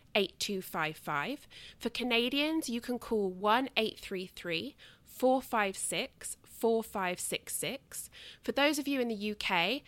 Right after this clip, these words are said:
you can dial zero one seven zero eight seven six five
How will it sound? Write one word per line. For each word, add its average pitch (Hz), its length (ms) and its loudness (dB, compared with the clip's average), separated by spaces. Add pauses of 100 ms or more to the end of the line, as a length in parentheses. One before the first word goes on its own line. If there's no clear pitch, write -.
(220)
you 220 120 -4
can 220 200 -4
dial 190 420 2
zero 254 360 2
one 226 300 2
seven 214 460 -2
zero 185 420 -2
eight - 380 0 (240)
seven 240 360 2
six - 380 -4
five 185 500 0